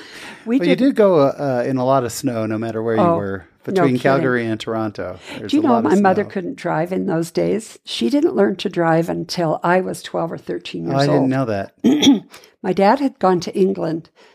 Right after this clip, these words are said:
Speaker 1: to do genealogy. He was way into it. And now we can pull it up on our phone. <clears throat> Pardon me. But he was gone for a couple of weeks, and my mother said,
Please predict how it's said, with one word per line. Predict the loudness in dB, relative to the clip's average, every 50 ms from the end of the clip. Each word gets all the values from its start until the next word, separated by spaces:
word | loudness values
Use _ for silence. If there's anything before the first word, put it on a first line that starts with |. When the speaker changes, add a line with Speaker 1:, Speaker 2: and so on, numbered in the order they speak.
| _ _ -8
Speaker 1:
to | -8 -8
do | -6 -2 0 0 2 2 0 -4
genealogy. | -6 -4 -2 -2 0 2 2 2 2 2 2 0 -4 -6 -8 -8 -10 -10 _ _ _ _ _ _ _
He | -6 -4 -4
was | -2 -2 -6 -8 -10 -16 _ -2
way | 2 4 4 4 4 2
into | 0 -2 -4 -4 -6 -10
it. | -10 -10 -12 _ _ -6
And | -2 -2 -2 -2 -4 -10 -20 _ _ -4
now | -2 0 2 4 4 4 4 2
we | 2 -2 -2
can | -2 -4 -12
pull | -10 -6 -4 -4 -2
it | -2
up | -2 -4 -4 -4
on | -6 -6
our | -6 -8 -8
phone. | -10 -10 -6 -4 -2 -2 -2 -4 -6 -10 -12 _ -20 _ _ _
<clears throat> | _ _ _ -6 -6 -4 -2 0 0 2 4 6 6 4 4 0 -10 _ _ _
Pardon | -8 -6 -4 -2 -2
me. | -2 -4 -4 -6 -12 -18 -18 -18 -18 _ _ _ _ _ _ _ _ _ _ _ -20 _ _ _ _ _ _ _ -20 -20 -20 _ _ _
But | 0 0 0
he | 0 0 0 0 0
was | 0 -4 -6
gone | -2 0 2 2 2 2 0
for | -2 -8
a | -10 -4
couple | -4 -4 -4 -4 -8 -10
of | -4 -2
weeks, | -2 -2 -2 -6 -6
and | -4 -4
my | -2 -2 -2
mother | -2 -2 -2 -4 -4
said, | -2 0 0 0